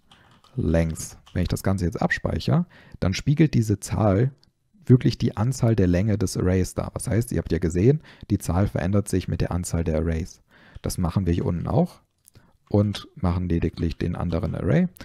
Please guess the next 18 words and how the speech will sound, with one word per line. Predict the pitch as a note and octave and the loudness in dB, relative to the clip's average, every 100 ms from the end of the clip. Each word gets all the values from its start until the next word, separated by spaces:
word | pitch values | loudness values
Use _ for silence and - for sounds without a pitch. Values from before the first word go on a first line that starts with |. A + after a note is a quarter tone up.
| - - | -20 -6
und | - G2 | -2 2
haben | F#2 F#2 | 2 2
jetzt | D#2+ - | 0 -2
hier | - E2 | -4 2
null | A2+ E3 | 4 6
erledigt, | D3 C#3 C3+ C3 - | 6 4 4 2 0
jetzt | - - | -12 -6
haben | F#2 | 0
wir | B2 | 2
eins | - B2+ | 2 0
erledigt, | - A#2 A2+ A2+ - | 2 2 4 2 -2
eins | F2+ E2+ | -6 -6
offen, | - A#2 A#2 A2+ | -4 -2 -2 -2
jetzt | A2+ - | -4 -4
haben | G2+ | -2
wir | F#2 | -2
zwei | - E2+ F2+ | -2 -2 0
erledigt. | E2 E2+ - - | 0 -2 -4 -8